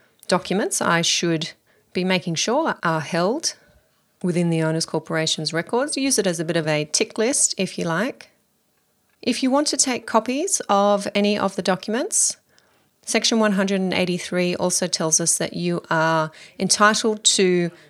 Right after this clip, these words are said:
make a copy of the document, but must not,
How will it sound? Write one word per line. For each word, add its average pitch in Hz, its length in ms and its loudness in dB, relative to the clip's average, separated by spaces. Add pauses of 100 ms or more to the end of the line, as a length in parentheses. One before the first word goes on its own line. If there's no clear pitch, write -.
make 196 180 2
a 185 60 -4
copy 208 540 -2 (100)
of 165 460 4
the 175 80 -2
document, 185 680 0 (960)
but 175 160 4
must 190 360 4
not, 196 420 2